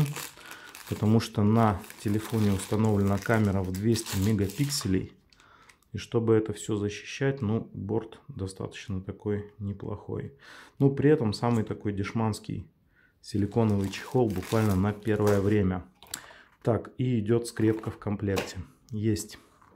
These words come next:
Сам телефон достаточно тонкий. Щас я вам покажу сразу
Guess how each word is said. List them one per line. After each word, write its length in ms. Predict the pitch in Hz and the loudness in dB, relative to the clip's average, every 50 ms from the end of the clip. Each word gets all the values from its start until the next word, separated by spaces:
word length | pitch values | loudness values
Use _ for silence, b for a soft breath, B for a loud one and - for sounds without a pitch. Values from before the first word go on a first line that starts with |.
| _ _ _ _ _ _ _ - - - - - - B B B B B B B B B B B B | _ _ _ _ _ _ _ -12 -12 -12 -12 -14 -18 B B B B B B B B B B B B
Сам 320 | B - - 123 120 117 - | B 0 2 4 4 4 4
телефон 520 | 117 110 113 110 - - 147 151 151 127 | 2 2 2 2 2 2 2 2 2 0
достаточно 600 | 107 110 - - 120 113 - - - - 104 98 | -2 -4 -2 -2 -2 -2 -2 -2 -4 -2 -2 -2
тонкий. 580 | 98 - 127 131 147 147 139 139 117 101 95 - - - - - - - - - _ _ _ _ b b b b b b b b b b b - | 0 2 4 4 4 4 2 0 -4 -6 -6 -8 -12 -20 -20 -20 -20 -20 -20 -20 _ _ _ _ b b b b b b b b b b b -4
Щас 300 | - - 104 95 - 113 | -2 0 0 0 0 0
я 60 | 113 | 2
вам 120 | 107 110 | 2 2
покажу 400 | 107 107 101 - 123 113 117 117 | 0 -2 -2 0 0 0 0 0
сразу 400 | 110 - 117 120 117 110 110 110 | -2 -2 0 2 2 2 2 2